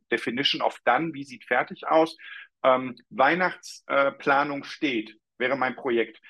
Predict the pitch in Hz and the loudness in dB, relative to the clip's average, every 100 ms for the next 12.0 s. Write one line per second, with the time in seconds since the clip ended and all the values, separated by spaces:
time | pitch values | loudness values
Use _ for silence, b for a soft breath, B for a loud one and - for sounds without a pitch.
0 | B B 123 120 156 214 - 123 147 170 | B B -2 0 2 0 -4 0 2 2
1 | - 208 - 147 139 160 - 127 123 156 | 0 -2 -2 0 0 0 -2 -2 0 0
2 | 220 - - 156 - - _ _ _ _ | -4 -6 -2 -2 -2 -6 _ _ _ _
3 | _ - 175 233 196 123 202 - _ _ | _ 4 6 6 4 0 -4 -10 _ _
4 | _ _ - 135 160 - 151 147 143 151 | _ _ 0 0 -2 -4 -2 -2 -2 -2
5 | 165 208 226 - - 113 104 _ _ 120 | 0 0 -2 -6 -10 -10 -12 _ _ -10
6 | 113 139 120 104 104 180 170 117 98 - | -4 -2 -2 -6 0 4 4 2 -2 -10
7 | _ 113 135 143 156 - 170 170 - b | _ -6 2 2 2 -6 -10 -10 -12 b
8 | _ - 160 175 - 123 107 98 98 - | _ -4 0 0 2 2 2 -2 -4 -6
9 | 98 - - - _ _ b b - 131 | -6 -6 -8 -12 _ _ b b 2 2
10 | - 170 196 196 147 151 147 151 147 - | 2 2 0 -2 2 4 4 0 -4 -12
11 | _ _ - 131 127 123 123 120 117 117 | _ _ 2 4 4 2 -2 -8 -10 -12